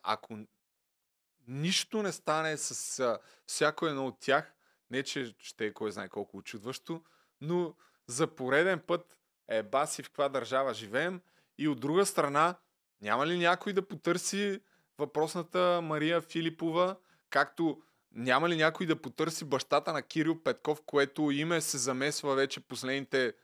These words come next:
седмици супер активно за коментар? Какво е това нещо? Какви са тия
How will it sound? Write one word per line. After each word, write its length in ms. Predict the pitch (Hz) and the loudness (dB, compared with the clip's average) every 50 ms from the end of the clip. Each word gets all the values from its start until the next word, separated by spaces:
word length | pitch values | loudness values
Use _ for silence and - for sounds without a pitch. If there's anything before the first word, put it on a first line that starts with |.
| _ _ _ _ _ | _ _ _ _ _
седмици 580 | - - - 156 143 135 139 143 131 - - | -8 0 2 2 2 2 0 -4 -6 -6 -6
супер 400 | 135 - - 185 170 156 180 165 | -4 -2 -2 -2 0 2 4 4
активно 640 | 147 123 - - - - 139 123 110 127 131 139 151 - _ _ | 4 4 2 -2 -6 -4 -4 -4 -4 -4 -6 -6 -8 -10 _ _
за 160 | - 120 143 156 | -8 -6 -6 -6
коментар? 640 | - - 156 151 143 135 - - 147 160 165 156 - _ _ _ _ _ _ _ _ | -6 -6 -6 -4 -4 -2 2 4 4 4 4 0 -4 _ _ _ _ _ _ _ _
Какво 380 | - 139 120 - - 131 139 165 | -8 -8 -8 -6 -2 2 2 2
е 40 | 175 | 2
това 220 | - - 190 196 | 2 2 2 2
нещо? 300 | 202 208 202 - - 208 | 2 0 -2 -4 -8 -12
Какви 320 | - - 139 - - 185 | -12 -12 -12 -8 -6 -6
са 180 | 175 - - 185 | -4 -4 -6 -6
тия 300 | - - 208 214 214 208 | 0 4 6 6 6 4